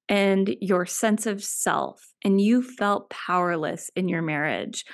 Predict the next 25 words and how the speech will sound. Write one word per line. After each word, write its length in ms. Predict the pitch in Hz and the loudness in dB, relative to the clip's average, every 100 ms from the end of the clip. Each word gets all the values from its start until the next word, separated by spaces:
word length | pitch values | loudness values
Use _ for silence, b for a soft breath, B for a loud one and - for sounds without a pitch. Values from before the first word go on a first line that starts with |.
| B B B _ - | B B B _ 4
or 600 | 208 208 202 202 202 - _ | 6 6 6 4 0 -6 _
you 180 | 208 202 | 2 4
gave 240 | 202 196 | 4 4
up 160 | 202 196 | 2 2
on 180 | 196 190 | 0 2
your 140 | 185 | 0
goals 360 | 175 185 175 180 | 2 0 2 -2
and 160 | 175 | -4
dreams 540 | 170 170 170 160 - - | -2 -4 -2 -4 -4 -4
to 120 | 190 | -4
support 440 | - 175 - 175 - | -2 -4 -2 -2 -2
your 100 | 175 | -6
spouse 500 | - 156 147 147 - | -2 -2 -2 -2 -2
and 180 | 190 | 0
your 100 | 190 | 2
children 460 | 180 185 165 165 160 | 0 -4 -2 -2 -4
instead. 640 | 151 160 - - - - - _ _ _ _ _ _ - | -4 -6 -4 -6 -6 -10 -16 _ _ _ _ _ _ 2
You 160 | 220 226 | 6 8
need 200 | 208 185 | 6 4
to 40 | |
forgive 340 | 175 165 156 104 | 0 -2 -2 -4
yourself. 480 | - - - - _ _ _ _ B B - | -4 -4 -8 -10 _ _ _ _ B B 0
Forgiveness 760 | 262 214 247 254 262 302 302 - | 0 4 4 6 6 4 2 -8
for 260 | - 214 208 | -2 2 4
yourself 840 | 196 180 185 - - 170 - | 4 2 0 -6 -2 -2 -4